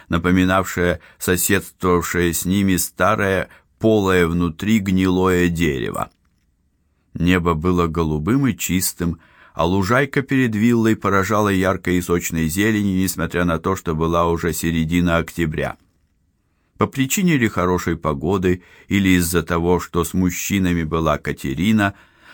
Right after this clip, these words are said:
Однако, к удивлению Йона, на этот раз Кортман не ожидал их в библиотеке,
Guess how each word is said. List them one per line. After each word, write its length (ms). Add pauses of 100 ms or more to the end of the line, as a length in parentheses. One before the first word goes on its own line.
Однако, 480
к 100
удивлению 720
Йона, 360
на 160
этот 260
раз 240
Кортман 640 (260)
не 140
ожидал 580
их 160
в 60
библиотеке, 920